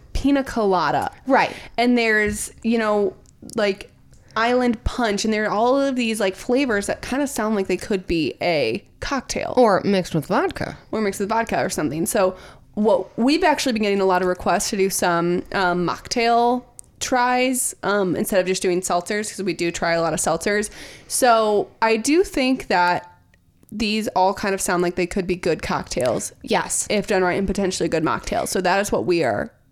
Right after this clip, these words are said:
Speaker 1: gonna
Speaker 2: And
Speaker 1: find out.
Speaker 2: and I think what got me with them is, is, like, I don't know what Caribbean sunset tastes like because it's not like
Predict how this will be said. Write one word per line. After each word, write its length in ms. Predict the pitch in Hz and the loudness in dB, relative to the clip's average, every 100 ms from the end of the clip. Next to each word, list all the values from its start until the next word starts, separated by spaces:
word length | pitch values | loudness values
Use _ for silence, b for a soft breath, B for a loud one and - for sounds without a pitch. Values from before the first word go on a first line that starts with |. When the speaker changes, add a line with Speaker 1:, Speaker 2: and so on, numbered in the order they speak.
| - | -2
Speaker 1:
gonna 120 | 269 | -2
Speaker 2:
And 60 | |
Speaker 1:
find 160 | - - | 0 -2
out. 140 | - - | -2 2
Speaker 2:
and 100 | 330 | 2
I 80 | |
think 240 | 339 392 - | 2 2 4
what 240 | 494 - | 2 2
got 240 | - - - | 0 2 4
me 80 | |
with 200 | 262 277 | 4 4
them 120 | 294 294 | 4 4
is, 140 | 254 | 6
is, 160 | 247 233 | 4 2
like, 220 | 208 - - | 0 0 0
I 220 | 240 349 | 2 4
don't 340 | 262 262 220 | 6 6 6
know 160 | 208 208 | 6 6
what 260 | 196 170 | 6 4
Caribbean 500 | - 196 190 190 185 | 2 2 4 4 4
sunset 540 | 165 - 175 170 165 - | 2 2 2 2 0 0
tastes 340 | - 330 320 | 0 2 2
like 320 | - 87 - - | 0 -2 -4 -2
because 200 | 262 262 | 2 2
it's 160 | 262 | 2
not 220 | 269 277 | 4 4
like 260 | 277 247 - | 4 2 0